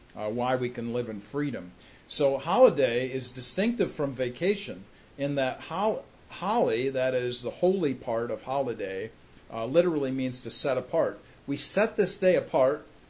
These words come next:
specifically Memorial Day or any holiday. We set it apart to remember something important. In this case,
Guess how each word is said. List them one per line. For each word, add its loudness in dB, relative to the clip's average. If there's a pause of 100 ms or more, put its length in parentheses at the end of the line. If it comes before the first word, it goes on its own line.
specifically -2
Memorial 0
Day 0
or -4
any -6
holiday. -4 (360)
We -6
set 2
it 2
apart 0 (160)
to -6
remember 2
something -4
important. -2 (400)
In -4
this 4
case, 0